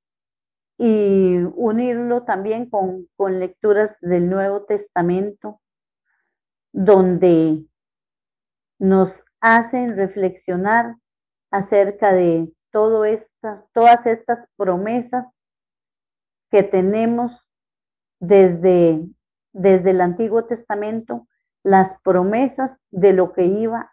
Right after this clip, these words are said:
a acontecer, quién iba a cargar con nuestras debilidades por gracia, como lo dijo el pastor, porque no podemos hacerlo por nosotros mismos,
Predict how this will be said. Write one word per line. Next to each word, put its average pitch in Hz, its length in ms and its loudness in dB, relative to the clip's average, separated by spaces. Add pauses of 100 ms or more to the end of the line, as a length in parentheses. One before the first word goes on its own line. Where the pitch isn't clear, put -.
a 185 60 -12
acontecer, 180 760 -2 (340)
quién 262 520 4
iba 233 500 0
a 190 260 -4
cargar 170 540 -2 (400)
con 185 420 0
nuestras 190 500 -2
debilidades 202 840 -2 (800)
por 180 300 -2
gracia, 175 580 -6 (180)
como 180 280 0
lo 175 180 2
dijo 202 320 0
el 175 100 -4
pastor, 247 560 -6 (380)
porque 185 360 4
no 214 320 4
podemos 202 540 2
hacerlo 196 420 -2
por 175 180 -4
nosotros 175 540 -4
mismos, 226 440 -4